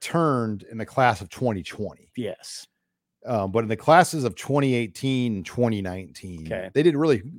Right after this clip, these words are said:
Speaker 1: fine.
Speaker 2: Got, got who they wanted.
Speaker 1: Then,
Speaker 2: Bar-,
Speaker 1: then
Speaker 2: yeah, Barrett was rolling. Barrett Root.
Speaker 1: Then in twenty twenty,
Speaker 2: Got a little tough.
Speaker 1: <clears throat> you know, losing Keegan Johnson, I
Speaker 2: Yep.
Speaker 1: mean, and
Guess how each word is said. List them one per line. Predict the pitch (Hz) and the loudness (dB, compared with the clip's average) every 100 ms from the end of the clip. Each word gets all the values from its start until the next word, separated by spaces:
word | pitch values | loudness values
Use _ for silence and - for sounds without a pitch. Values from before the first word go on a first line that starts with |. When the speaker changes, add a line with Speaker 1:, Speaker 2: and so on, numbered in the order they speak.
| - _ | -20 _
Speaker 1:
fine. | - 160 76 - | 2 2 2 -2
Speaker 2:
Got, | 139 127 - | 0 0 2
got | 131 110 | 0 2
who | 127 | 2
they | 120 | 2
wanted. | 110 98 95 113 _ - | 0 -6 -8 -12 _ -4
Speaker 1:
Then, | 151 156 | 0 8
Speaker 2:
Bar-, | 165 | 8
Speaker 1:
then | 220 | 10
Speaker 2:
yeah, | 156 | 8
Barrett | 113 208 269 | 10 12 12
was | 220 151 | 8 4
rolling. | 190 190 92 - _ _ _ | 6 6 4 -8 _ _ _
Barrett | 127 101 | -8 -8
Root. | 85 87 - _ _ _ _ _ _ _ | -10 -18 -20 _ _ _ _ _ _ _
Speaker 1:
Then | 135 180 | -2 0
in | 156 | 0
twenty | - 160 143 | -2 0 0
twenty, | 113 - 143 131 113 101 _ _ _ _ _ - | -4 -4 -4 -2 -4 -8 _ _ _ _ _ -12
Speaker 2:
Got | 92 | -10
a | |
little | 95 82 | -8 -8
tough. | - 302 | 0 2
Speaker 1:
<clears throat> | |
you | 220 | 4
know, | 175 135 135 - | 4 4 2 -8
losing | 165 220 170 123 | -2 0 0 -4
Keegan | 165 160 123 | -4 -4 -4
Johnson, | 107 98 - 110 104 - | -4 -4 -8 -14 -14 -12
I | |
Speaker 2:
Yep. | 127 | -8
Speaker 1:
mean, | 110 107 _ _ _ _ _ _ - | -8 -8 _ _ _ _ _ _ -12
and | 113 110 | -8 -8